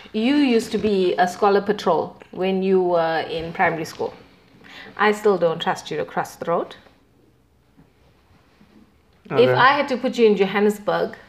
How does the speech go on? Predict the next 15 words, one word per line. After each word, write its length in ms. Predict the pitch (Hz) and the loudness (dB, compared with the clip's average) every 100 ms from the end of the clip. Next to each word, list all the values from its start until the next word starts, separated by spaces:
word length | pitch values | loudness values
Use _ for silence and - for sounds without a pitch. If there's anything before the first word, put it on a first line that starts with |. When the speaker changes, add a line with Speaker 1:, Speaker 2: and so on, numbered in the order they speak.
| - | -14
Speaker 1:
town, 540 | - 202 185 190 359 - - - - 202 | -2 2 2 -2 -8 -16 -20 -20 -12 -2
you'd 260 | 226 196 | 2 2
be 160 | 202 190 | 2 -2
shaking 640 | - - - 240 233 202 | -4 -4 0 0 2 -2
in 140 | 175 | -2
your 120 | 165 160 | -4 -2
boots. 560 | 185 - - - - _ - | -2 -2 -12 -20 -20 _ 0
Speaker 2:
What's 180 | 165 - | 2 4
that 100 | 156 | 4
got 140 | 147 | 4
to 80 | 143 | 4
do 100 | 139 | 4
with 100 | 135 | 4
intelligence, 580 | 120 113 123 117 - 123 | 0 0 0 0 -4 -16
though? 180 | - | -18